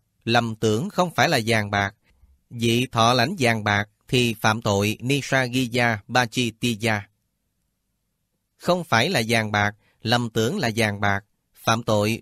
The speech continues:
Dukkata, tác ác. Không phải là vàng bạc, có sự hoài nghi, phạm tội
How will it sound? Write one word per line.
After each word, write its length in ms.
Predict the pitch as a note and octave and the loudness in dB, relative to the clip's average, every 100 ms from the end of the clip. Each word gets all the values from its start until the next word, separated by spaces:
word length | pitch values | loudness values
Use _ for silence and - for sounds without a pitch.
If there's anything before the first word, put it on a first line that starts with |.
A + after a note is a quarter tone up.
| C#3+ | -2
Dukkata, 720 | C#3+ - C3 - A#2 A2 G#2 _ _ - | -4 -2 -4 -2 -2 -4 -8 _ _ -4
tác 260 | B2+ C3 | -4 -2
ác. 260 | - B2+ C#3 _ _ _ _ _ _ _ _ _ _ _ _ _ _ | -4 -6 -6 _ _ _ _ _ _ _ _ _ _ _ _ _ _
Không 280 | - F3+ F3+ | -2 -2 0
phải 240 | - A#2 | 0 0
là 100 | F3+ B2 | 0 0
vàng 260 | A#2 A2+ G#2+ | 0 0 0
bạc, 260 | G#2 G2+ _ _ - | 0 0 _ _ -2
có 160 | D#3+ A#3 | -2 0
sự 220 | A#2 A#2 | -2 -2
hoài 220 | A#2 A2 | 0 0
nghi, 340 | G#2+ B2+ C3 A2+ _ _ _ | 0 -2 -4 -6 _ _ _
phạm 240 | - A#2 A#2 | -2 0 2
tội 400 | A#2 G#2+ A2 | 2 2 0